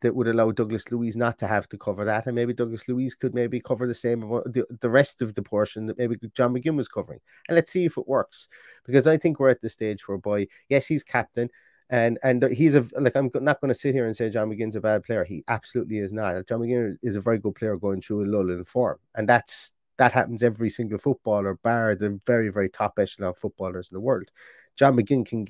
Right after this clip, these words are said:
can get his form back, and I think John McGinn is a very, um,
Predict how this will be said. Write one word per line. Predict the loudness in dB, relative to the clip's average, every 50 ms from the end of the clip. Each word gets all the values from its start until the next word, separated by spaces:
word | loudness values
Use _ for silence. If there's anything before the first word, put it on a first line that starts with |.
| -12 _
can | 0 0 0 2 2 -4 -6
get | 0 4 4 4 4
his | 4 -2 -2
form | 0 0 2 2 2
back, | 2 0 0 0
and | -2 -4
I | -4
think | -2 -2 -4 0
John | 2 0 2 2
McGinn | 0 0 0 0 0 -2 -6 _ -20 _ -20 -20 -20 -20 _ _ _
is | 8 8 10 10 8 4 0 -2
a | -2
very, | 2 6 8 8 8 8 6 2 0 -2 -4 -4
um, | -2 -2 0 0 -2 -4